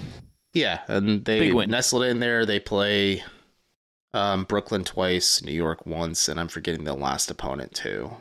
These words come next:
Speaker 1: So there's a,
Speaker 2: Yeah.
Speaker 1: there's, like, a couple games they obviously show up to all of them, but, like, some have a little bit of an extra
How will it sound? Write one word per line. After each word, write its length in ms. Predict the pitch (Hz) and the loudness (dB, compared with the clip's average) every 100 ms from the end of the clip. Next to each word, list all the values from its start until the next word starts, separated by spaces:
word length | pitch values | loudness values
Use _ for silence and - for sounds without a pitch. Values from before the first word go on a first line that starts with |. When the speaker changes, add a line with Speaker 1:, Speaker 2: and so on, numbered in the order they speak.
| - | -14
Speaker 1:
So 320 | - - - - - - | -12 -12 -14 -18 -20 -8
there's 220 | - 113 | -2 0
a, 40 | 151 | -2
Speaker 2:
Yeah. 100 | - | 0
Speaker 1:
there's, 180 | 175 165 | 0 2
like, 180 | 185 156 - - | 0 -4 -12 -6
a 100 | 123 | -2
couple 260 | 139 147 | -2 0
games 260 | 151 139 135 | 2 2 4
they 120 | 135 | 4
obviously 440 | 127 131 135 131 - _ _ _ - | 2 2 2 2 -2 _ _ _ 2
show 160 | 185 | 4
up 80 | 196 | 4
to 80 | 185 | 4
all 300 | 120 123 135 | 4 4 4
of 40 | |
them, 280 | 139 139 135 | 4 4 4
but, 180 | 127 117 | 2 4
like, 300 | 113 117 - | 0 0 0
some 200 | 127 120 | 4 4
have 140 | 120 | 4
a 60 | 113 | 4
little 180 | 113 113 | 4 4
bit 80 | |
of 80 | 107 | 4
an 80 | 107 | 2
extra 240 | 107 - | 2 0